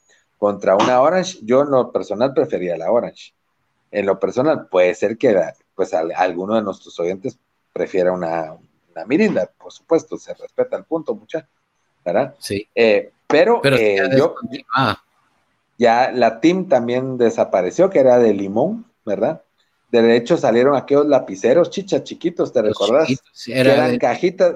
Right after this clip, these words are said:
Speaker 1: cajitas de refrescos, de gaseosas,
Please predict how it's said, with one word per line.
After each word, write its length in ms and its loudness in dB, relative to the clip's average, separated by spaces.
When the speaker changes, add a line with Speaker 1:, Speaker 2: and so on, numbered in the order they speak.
Speaker 1:
cajitas 500 0
de 100 4
refrescos, 580 2
de 140 2
gaseosas, 760 0